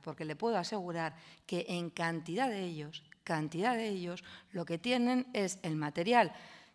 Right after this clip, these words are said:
que tenemos de turismo para poder informar adecuadamente a los turistas. Y además se han organizado acciones específicas para que puedan atenderlos debidamente en aquellas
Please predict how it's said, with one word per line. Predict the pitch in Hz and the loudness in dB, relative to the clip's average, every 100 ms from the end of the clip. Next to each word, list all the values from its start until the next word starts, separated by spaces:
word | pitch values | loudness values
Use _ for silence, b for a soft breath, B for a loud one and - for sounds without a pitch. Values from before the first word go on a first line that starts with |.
| _ - | _ -6
que | - 165 156 | 0 2 2
tenemos | 170 202 233 156 147 | 0 2 2 0 -4
de | 180 160 | -4 -4
turismo | 156 202 254 233 240 240 | -2 0 2 2 0 0
para | 170 156 | -2 -2
poder | 151 156 202 - | -2 0 0 -2
informar | 156 147 151 165 220 240 - | -8 -6 -4 0 2 0 -4
adecuadamente | 170 160 185 190 214 214 208 247 - | -6 -6 -4 -4 -2 -4 -4 -6 -6
a | 165 | -10
los | 147 - | -10 -10
turistas. | - 170 - - - B B - | -10 -12 -14 -16 -18 B B -8
Y | 170 | -4
además | 160 208 | 0 0
se | 226 | 0
han | 233 | -2
organizado | 220 214 202 - 226 220 233 | 0 -2 -2 0 0 0 0
acciones | - 156 226 220 165 - - | -2 0 2 4 2 -2 -10
específicas | 156 - 151 220 208 208 220 B B - | -12 -8 -8 -4 -4 -2 -4 B B -4
para | 165 156 | -2 -2
que | |
puedan | 156 214 | 2 2
atenderlos | 214 202 196 220 190 | 2 0 -2 -2 -2
debidamente | 156 165 190 190 190 185 196 B B - | -4 -4 -4 -4 -4 -4 -6 B B -8
en | 160 | -6
aquellas | 151 180 180 185 | -4 -2 -2 -2